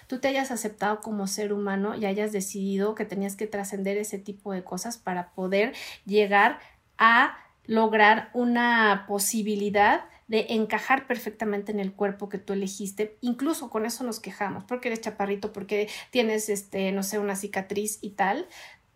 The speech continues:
Todo eso es parte de un plan que tú elegiste y sabías en qué recipiente ibas a estar, y a veces eso frente al espejo te recuerda que no es lo que quieres, pero es lo que necesitas para poder trabajar, eh, la autodeterminación,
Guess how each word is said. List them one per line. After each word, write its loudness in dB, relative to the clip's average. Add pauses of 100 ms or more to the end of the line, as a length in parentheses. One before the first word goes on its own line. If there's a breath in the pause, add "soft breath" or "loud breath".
Todo 8
eso 2
es -4
parte -2
de -2
un -2
plan 0
que -4
tú -6
elegiste -6 (180)
y -4
sabías -2
en 0
qué 2
recipiente -4
ibas -8
a -10
estar, 0 (320 loud breath)
y 2
a 6
veces 0
eso -2
frente -2
al -4
espejo -4
te -4
recuerda -4
que -4
no -2
es -4
lo -4
que -10
quieres, -2
pero -6
es -2
lo -4
que -4
necesitas -8
para -6
poder -2 (300 loud breath)
trabajar, 2 (360 loud breath)
eh, 2
la 2
autodeterminación, -2